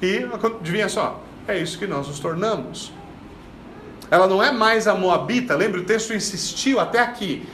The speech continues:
em descrever Ruth como a moabita. Agora ela não é a moabita, ela não é a nora de Noemi,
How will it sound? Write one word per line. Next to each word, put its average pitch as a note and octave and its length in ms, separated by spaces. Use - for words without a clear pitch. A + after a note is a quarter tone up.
em E3 80
descrever F#3 600
Ruth G3+ 360
como F3 320
a F#3+ 400
moabita. F3 720
Agora D#3+ 340
ela G3+ 140
não F#3+ 120
é G#3+ 80
a F#3+ 100
moabita, F#3+ 600
ela F3 260
não E3+ 200
é F#3+ 60
a C#3+ 260
nora D3 600
de D3+ 120
Noemi, F3+ 720